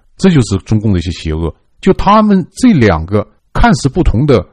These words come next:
观点，他们的共同落脚点是问题永远归咎于市场和民众的心理问题。就只要解决心理问题，就能解决消费问题，或者消费不畅不振，关键是老百姓的心理问题。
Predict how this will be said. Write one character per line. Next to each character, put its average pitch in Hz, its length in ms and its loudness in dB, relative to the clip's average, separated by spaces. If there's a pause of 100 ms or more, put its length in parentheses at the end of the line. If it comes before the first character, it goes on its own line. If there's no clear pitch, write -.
(100)
观 147 160 2
点， 90 220 0
他 180 200 -4
们 202 80 0
的 143 100 0
共 240 240 2
同 - 180 0
落 214 160 4
脚 110 180 2
点 92 200 -2
是 - 280 -8 (260)
问 202 220 4
题 - 180 -2
永 113 400 2
远 107 220 2 (280)
归 165 180 4
咎 143 240 4
于 110 180 0
市 - 260 -6 (140)
场 82 160 -6 (160)
和 - 220 -2
民 95 240 0
众 151 160 -2
的 107 80 0
心 180 340 -2
理 123 80 0
问 82 200 -6
题。 78 220 -14 (260)
就 208 140 2
只 - 140 -2
要 180 80 4
解 107 160 -2
决 117 100 0
心 262 260 0
理 269 60 4
问 117 160 2
题， 90 220 -8 (260)
就 143 160 2
能 117 100 4
解 92 140 -4
决 78 120 -8
消 107 200 -2
费 101 120 -2
问 87 180 -4
题， - 180 -18 (240)
或 - 140 0
者 127 100 2
消 208 320 2
费 190 240 0 (120)
不 110 120 -2
畅 135 260 -6 (280)
不 - 140 4
振， 160 220 0 (300)
关 143 160 2
键 156 200 2
是 117 120 -2
老 101 160 2
百 107 100 0
姓 113 160 -4
的 98 80 -2
心 185 240 -2
理 190 80 2
问 85 180 -2
题。 76 200 -16